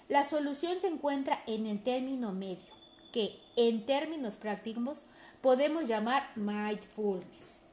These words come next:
o atención plena, algo de lo que ya te he hablado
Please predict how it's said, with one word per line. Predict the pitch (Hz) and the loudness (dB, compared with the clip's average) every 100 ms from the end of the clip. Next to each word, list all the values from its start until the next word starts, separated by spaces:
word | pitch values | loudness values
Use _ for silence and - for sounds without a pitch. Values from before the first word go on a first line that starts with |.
| - | -4
o | 214 208 | 0 2
atención | 185 160 147 - 180 | 0 -6 -12 -10 -10
plena, | 180 262 277 220 - - - - | -6 -2 0 -2 -10 -20 -10 2
algo | 339 359 320 | 6 6 4
de | 330 269 | 4 4
lo | 226 220 | 4 0
que | 233 | 0
ya | 277 294 | 2 2
te | 302 269 | 2 4
he | |
hablado | 269 233 240 233 233 | 4 2 0 0 -2